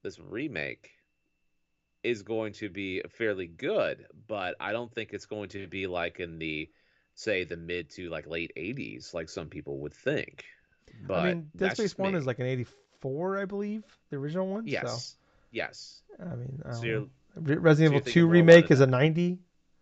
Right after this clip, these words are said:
Speaker 2: on Metacritic. Are we doing Metacritic or Open Critic?
Speaker 1: Honestly, I think we're just gonna be doing Open Critic or
Speaker 2: Yeah, it
Speaker 1: something
Speaker 2: makes
Speaker 1: like that,
Speaker 2: sense,
Speaker 1: since
Speaker 2: 'cause
Speaker 1: that's
Speaker 2: of
Speaker 1: what we, what we go through with
Speaker 2: Fantasy
Speaker 1: this
Speaker 2: Critic.
Speaker 1: anyway.
Speaker 2: All right, yeah, it's always a little lower, so yeah, okay. Okay,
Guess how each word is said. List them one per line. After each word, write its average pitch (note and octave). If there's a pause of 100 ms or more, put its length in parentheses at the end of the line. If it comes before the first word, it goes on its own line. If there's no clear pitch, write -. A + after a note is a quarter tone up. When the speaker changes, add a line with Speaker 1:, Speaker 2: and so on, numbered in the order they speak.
(680)
Speaker 2:
on C#3+
Metacritic. D#3
Are E3
we F#3+
doing A#3
Metacritic G3+
or D#3
Open D3
Critic? A#2+ (1900)
Speaker 1:
Honestly, A#2
I -
think E3
we're G#2
just F2
gonna G2
be F2
doing E2
Open E2
Critic C#2+
or -
Speaker 2:
Yeah, C3+
it C3
Speaker 1:
something C3+
Speaker 2:
makes D3
Speaker 1:
like C#2
that, D2+
Speaker 2:
sense, D#2
Speaker 1:
since -
Speaker 2:
'cause -
Speaker 1:
that's F#2
Speaker 2:
of A2
Speaker 1:
what G2+
we, F2+
what A#2
we A2+
go G#2
through G2+
with A2+
Speaker 2:
Fantasy -
Speaker 1:
this E2+
Speaker 2:
Critic. F2+
Speaker 1:
anyway. C#2+ (160)
Speaker 2:
All C#3+
right, B2+
yeah, B2
it's A#2+
always B2+
a C3
little A#2+
lower, A#2
so A#2+
yeah, A#2
okay. B2+ (480)
Okay, A#3+